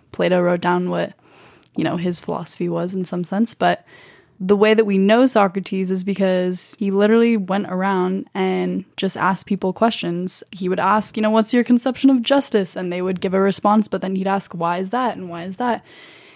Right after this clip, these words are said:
And don't you think that this counterexample might, you know, like, what do you think about this?" And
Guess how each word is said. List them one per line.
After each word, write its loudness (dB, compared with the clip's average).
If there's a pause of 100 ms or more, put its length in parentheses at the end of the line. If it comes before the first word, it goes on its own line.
(120)
And 2
don't 4
you 2
think 2
that 0
this 2
counterexample 2
might, -8
you -4
know, -6
like, -8
what -2
do -2
you -4
think 0
about -2
this?" -4
And -2